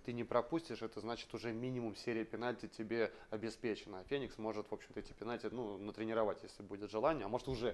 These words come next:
да, где-то готовится, тренируется. А, видел, с каким настроем, с каким желанием, с, э, какой уровень борьбы.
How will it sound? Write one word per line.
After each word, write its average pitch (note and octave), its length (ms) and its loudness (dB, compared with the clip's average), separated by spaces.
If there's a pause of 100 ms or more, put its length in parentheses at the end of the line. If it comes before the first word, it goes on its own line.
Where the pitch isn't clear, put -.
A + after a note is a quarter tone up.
да, A2 220 0 (340)
где-то A2 260 0
готовится, A2 500 6
тренируется. G#2 680 2 (440)
А, G#2+ 480 12
видел, C#3 320 6
с - 40 -6
каким A#2+ 300 -2
настроем, A#2 460 2
с - 40 -14
каким A2+ 320 -2
желанием, G#2+ 520 6
с, - 220 -12
э, A#2 420 6
какой D3 220 4
уровень C#3+ 380 4
борьбы. C3 580 8